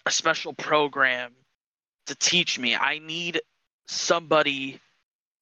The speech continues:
that knows how to teach well and will actually help me through it. But then they put you in these, these special classes, which have, like,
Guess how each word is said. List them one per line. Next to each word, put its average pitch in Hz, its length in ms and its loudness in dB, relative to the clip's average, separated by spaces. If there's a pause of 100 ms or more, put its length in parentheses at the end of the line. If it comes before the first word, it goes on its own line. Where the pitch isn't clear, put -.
(840)
that 143 160 0
knows 160 220 0
how 190 120 2
to 160 100 -2
teach - 440 -6
well 143 640 0 (1000)
and 160 120 2
will 156 160 2
actually 156 420 0
help 160 340 2
me 156 180 -4
through 147 560 0
it. - 380 4 (1500)
But 165 140 4
then 196 140 6
they 196 120 4
put 202 240 2
you 196 160 -2
in 175 140 0
these, - 380 -2 (300)
these 151 300 -4
special - 640 0
classes, 156 880 0 (880)
which 156 220 2
have, 156 460 2 (1800)
like, 143 500 2